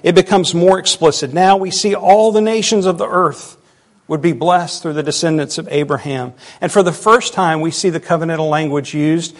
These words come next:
that we see used here in Jeremiah and throughout Scripture again and again, where God says to Abram, "I will establish my covenant between me and you and your offspring after you throughout their generations for an everlasting covenant, to be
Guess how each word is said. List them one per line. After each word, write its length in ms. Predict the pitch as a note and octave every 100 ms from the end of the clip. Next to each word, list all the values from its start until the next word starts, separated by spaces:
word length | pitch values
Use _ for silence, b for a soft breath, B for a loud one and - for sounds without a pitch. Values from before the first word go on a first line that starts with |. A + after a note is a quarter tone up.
| B -
that 160 | D#3+
we 100 | D#3
see 200 | D3+ E3+
used 320 | D3+ D#3 D3
here 180 | - D#3+
in 80 | D3+
Jeremiah 480 | D3+ C#3 C#3 C#3 D#3
and 180 | D3+ D3
throughout 480 | E3 - D#3+ F#3
Scripture 420 | - - C3+ - D3
again 220 | C3+ D3
and 140 | E3
again, 380 | D3+ C3 C3 C#3 B B
where 140 | - E3
God 260 | E3+ E3+
says 320 | - G3 F#3+
to 260 | - - D3+
Abram, 260 | D3+ D3 D3
"I 160 | F3
will 140 | G#3 E3
establish 680 | C#3+ - G#3 G#3+ A3 G3+
my 100 | F#3+
covenant 440 | D#3 - G#3 G#3+ A3
between 340 | F3 - D3+
me 200 | D3+ F#3
and 120 | F3
you 160 | F3 F#3
and 80 | E3
your 140 | C#3
offspring 540 | D#3 F3 - - D#3+ E3+
after 320 | D#3+ D3+ D#3+
you 260 | D#3 D3+ D3 B B B
throughout 380 | - D#3 D3+ D#3+
their 120 | E3
generations 680 | C3 D3 C3+ C3 B2+ C3+ B2
for 140 | -
an 80 | C3
everlasting 580 | C3 B2+ B2+ B2 - B2+
covenant, 520 | - A#2+ A2+ - _
to 180 | - D#3
be 600 | A#2+ - G3+ G#3+ A3 G#3